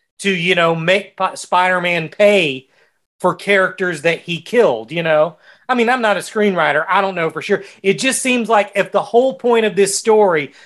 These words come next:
starts with Mysterio died and he had it blamed on Spider-Man, then if the plot of all these guys is, is that they were all killed by Spider-Man,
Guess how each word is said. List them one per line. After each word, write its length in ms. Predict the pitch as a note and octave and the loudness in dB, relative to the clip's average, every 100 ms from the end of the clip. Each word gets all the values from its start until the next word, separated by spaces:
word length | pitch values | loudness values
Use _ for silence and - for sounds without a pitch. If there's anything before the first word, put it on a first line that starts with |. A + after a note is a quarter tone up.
| _ | _
starts 720 | - - - A3+ A#3 A3+ - | -8 -6 0 2 4 2 -6
with 440 | D#3 D3+ D3 C#3+ - _ _ - | -4 2 2 2 -4 _ _ -4
Mysterio 720 | E3 E3 G#3+ G#3 G#3+ G3+ F#3 | -2 0 2 4 4 4 2
died 580 | D3 F#3+ F#3+ F3+ E3 E3 E3+ | 2 2 4 4 0 -4 -8
and 140 | D#3+ | -6
he 140 | E3 | -4
had 220 | D#3+ E3+ E3+ | -2 0 -2
it 140 | - | -4
blamed 380 | D#3+ E3 E3+ D#3 | -2 0 0 0
on 180 | D3 C#3 | -2 -4
Spider-Man, 840 | - F3+ G3 F3 C3+ A2+ G#2+ G#2 _ - - _ | -2 2 2 0 -4 -6 -10 -14 _ -20 -20 _
then 300 | C3 D3 F3+ | -8 -2 -2
if 280 | E3 F3 F3 | 0 -2 -2
the 80 | E3+ | -8
plot 400 | - G#3 A3 A#3 | -6 2 4 4
of 100 | F3+ | 2
all 320 | F#3+ G#3 A#3 | 2 4 4
these 260 | G3+ F#3+ D3+ | 0 -6 -6
guys 500 | F3+ G#3+ E3 G3+ E3 | 0 2 2 0 -2
is, 340 | D#3+ E3 D#3 | -4 -4 -2
is 140 | D3+ D3 | -2 -2
that 140 | D3+ | 0
they 160 | F#3+ F#3+ | 2 2
were 180 | E3+ | 0
all 320 | E3+ D#3+ D3 - - _ | 2 2 2 -2 -16 _
killed 360 | - A#3 C4+ G#3 | -4 2 2 2
by 200 | D#3+ C#3 | 0 0
Spider-Man, 720 | - - D#3 C3+ B2+ B2 B2 | -4 -2 0 0 -4 -8 -10